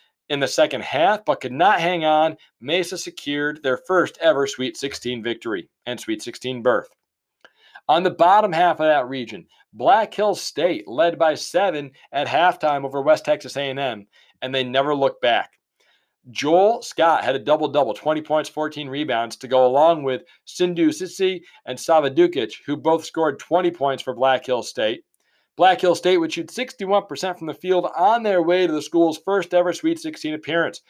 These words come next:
So you've got Black Hills State, you've got Colorado Mesa, both appearing in the Sweet sixteen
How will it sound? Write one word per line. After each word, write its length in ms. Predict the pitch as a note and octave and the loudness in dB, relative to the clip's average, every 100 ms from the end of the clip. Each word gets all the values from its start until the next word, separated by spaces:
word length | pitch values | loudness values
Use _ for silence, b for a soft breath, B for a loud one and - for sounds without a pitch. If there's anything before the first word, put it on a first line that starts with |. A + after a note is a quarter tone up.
| b b | b b
So 100 | - | 4
you've 140 | E3+ | 4
got 220 | F3 F3 D#3+ | 6 4 6
Black 300 | F#3+ A3 G#3+ | 6 6 2
Hills 220 | G#3 E3+ | 0 0
State, 260 | F#3+ F3+ | -2 -2
you've 140 | C3 D#3 | -2 0
got 260 | F#3 E3+ | 2 0
Colorado 640 | - F#3 A3 A3 G3+ G3 F#3+ | -2 0 2 4 4 2 2
Mesa, 380 | F3 F3+ E3 A2+ | -2 -2 -4 0
both 300 | F3+ G#3 G#3 | 2 2 -2
appearing 380 | F#3 F#3+ F#3 | -6 -6 -6
in 40 | F3+ | -8
the 60 | |
Sweet 240 | E3 F#3 F3 | -8 -10 -10
sixteen 500 | F3 - E3+ F3 | -12 -6 -4 -4